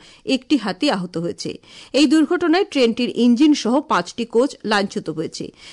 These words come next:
তবে দুর্ঘটনায় কোনো লোক হতাহত হননি বলে রেল বিভাগ সূত্রে জানানো হয়েছে। আকাশবাণী নগর সংবাদদাতা জানিয়েছেন যে ভোর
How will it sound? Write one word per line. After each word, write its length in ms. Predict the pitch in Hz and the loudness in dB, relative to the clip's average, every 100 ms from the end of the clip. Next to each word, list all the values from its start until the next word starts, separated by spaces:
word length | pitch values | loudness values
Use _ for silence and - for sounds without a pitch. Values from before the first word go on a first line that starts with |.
| - | -4
তবে 180 | 277 269 | 0 0
দুর্ঘটনায় 600 | 247 269 - 349 294 370 | 2 0 0 -2 0 0
কোনো 200 | 285 240 | 0 0
লোক 220 | 214 190 208 - | 2 0 -4 -6
হতাহত 420 | 220 269 277 277 | -6 -2 -4 -4
হননি 300 | 240 185 156 | -4 -2 -2
বলে 240 | - 156 302 | -4 -2 0
রেল 200 | 247 214 | 2 0
বিভাগ 280 | 196 190 202 | -2 -4 -6
সূত্রে 320 | - 190 254 | -6 -8 -4
জানানো 320 | 254 165 135 147 | -2 -4 -4 -6
হয়েছে। 300 | 165 - 143 - _ _ _ _ - | -8 -8 -12 -12 _ _ _ _ -2
আকাশবাণী 500 | 247 262 294 330 339 | 0 0 0 2 2
নগর 340 | 285 233 233 311 | 4 4 2 0
সংবাদদাতা 580 | - 226 190 180 180 190 | -2 -2 -2 -4 -4 -2
জানিয়েছেন 440 | 185 202 233 349 | 0 -2 -2 -2
যে 100 | 349 | -2
ভোর 280 | 277 - 247 | -4 0 0